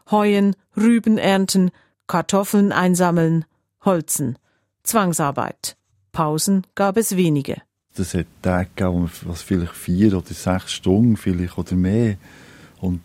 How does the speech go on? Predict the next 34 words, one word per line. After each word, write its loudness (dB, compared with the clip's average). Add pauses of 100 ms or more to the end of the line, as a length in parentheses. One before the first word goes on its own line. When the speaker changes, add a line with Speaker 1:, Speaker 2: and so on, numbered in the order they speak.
(140)
Speaker 2:
Tage, 0
wo -6
halt -2
noch 4
die -12
Schule 6
ist -8
dazwischen 0
gsi. 0 (360)
Speaker 1:
An 2
den 4
Bauern 2
hat -6
Heinz 0
Kreuchi 0 (100)
keine 2
guten -4
Erinnerungen. 0 (300)
Speaker 2:
Also -2
wenn 4
er 4
mit 4
dem -2
Traktor 2
gekommen 4
ist -2
und -2
du 2
hast -4
die -6
Herdöpfel 2
noch 2
nicht 0
fertig -2